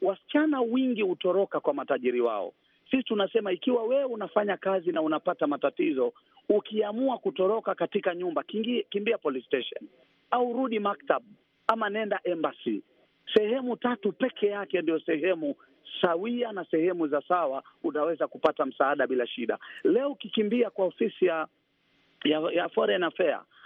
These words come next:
ambassador lazima atataka kujua ulisafirishwa na nani. Nitapigiwa simu mimi na wizara ya leba yangu ya Kenya, kwa sababu ambassador atapiga simu Kenya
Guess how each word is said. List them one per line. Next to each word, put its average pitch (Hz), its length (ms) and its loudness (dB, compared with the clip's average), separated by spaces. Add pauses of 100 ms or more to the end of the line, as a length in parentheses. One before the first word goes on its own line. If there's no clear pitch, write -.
(120)
ambassador 185 560 2
lazima 165 320 0
atataka 147 340 0
kujua 123 260 0
ulisafirishwa 110 600 0
na 98 120 2
nani. 87 320 0 (320)
Nitapigiwa 196 760 0 (100)
simu 220 280 0
mimi 196 400 0 (260)
na 160 140 2
wizara 165 460 2
ya 156 100 2
leba 160 300 2
yangu 156 320 0
ya 131 80 -2
Kenya, 139 320 0
kwa - 160 -8
sababu 170 280 2
ambassador 165 560 0 (220)
atapiga 202 480 0
simu 226 240 0
Kenya 233 360 -2